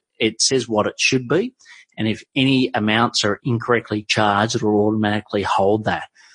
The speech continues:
So, you know, you think about whatever you're turning over or your cost base is, and if you're got an error rate of five to seven percent on average, you know, there's some money that's walking out the door. Wouldn't it be great to spend five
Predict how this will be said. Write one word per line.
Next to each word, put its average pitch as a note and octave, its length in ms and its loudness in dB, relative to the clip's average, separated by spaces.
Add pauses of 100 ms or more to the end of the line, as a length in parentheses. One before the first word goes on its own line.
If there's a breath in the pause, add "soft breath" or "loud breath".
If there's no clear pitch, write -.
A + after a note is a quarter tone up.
(240 soft breath)
So, G2+ 300 0
you G#2 180 0
know, G2+ 60 0
you A2+ 220 0
think A#2+ 280 -2
about G#2+ 500 0
whatever A#2 280 0
you're A2+ 200 2
turning A2 380 0
over A2 300 2
or G2+ 100 2
your G2 320 -4
cost - 320 0
base G#2+ 300 0
is, D#3 280 0
and A2 100 2
if G#2 160 -4
you're A2 300 2 (300 loud breath)
got A2 140 0
an G#2+ 100 0
error A2+ 260 2
rate G#2 180 2
of F2+ 80 -4
five A2 340 -2
to G#2+ 80 -4
seven G2+ 280 0
percent G#2+ 340 -2
on G2 160 -2
average, B2 560 -2 (500 soft breath)
you - 80 -8
know, G2 120 0
there's G2 240 0
some G2+ 140 -2
money A2+ 320 2
that's G2+ 200 -2
walking G#2+ 300 0
out G2+ 100 0
the F#2 80 -8
door. G#2 240 0
Wouldn't B2 200 0
it - 20 -10
be A2 100 0
great G#2+ 280 0
to G#2+ 60 -4
spend G#2 340 -2
five A2 320 0